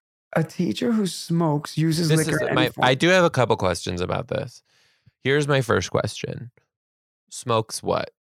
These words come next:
Speaker 1: It, they weren't very specific, but I'm gonna <laughs> assume it was a corncob pipe 'cause it's
Speaker 2: Okay.
Speaker 1: eighteen seventy-two.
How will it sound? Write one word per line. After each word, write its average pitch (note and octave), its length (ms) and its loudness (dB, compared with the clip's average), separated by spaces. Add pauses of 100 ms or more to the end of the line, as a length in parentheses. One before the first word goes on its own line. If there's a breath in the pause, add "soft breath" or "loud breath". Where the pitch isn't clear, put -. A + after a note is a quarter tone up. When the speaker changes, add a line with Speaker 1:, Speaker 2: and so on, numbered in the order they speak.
(200)
Speaker 1:
It, D#3+ 300 -4
they E3+ 100 0
weren't F3 340 2
very D#3 220 2
specific, E3 720 -2
but D3 120 0
I'm D3+ 140 2
gonna D#3 220 2
<laughs> - 120 0
assume D#3+ 580 -2 (320 loud breath)
it E3+ 60 0
was D#3 160 4
a D3 80 2
corncob D3+ 720 2
pipe F3 360 4 (300 loud breath)
'cause C#3+ 140 4
it's D#3 140 2
Speaker 2:
Okay. C#3+ 100 2
Speaker 1:
eighteen F#3+ 280 2
seventy-two. D#3+ 840 2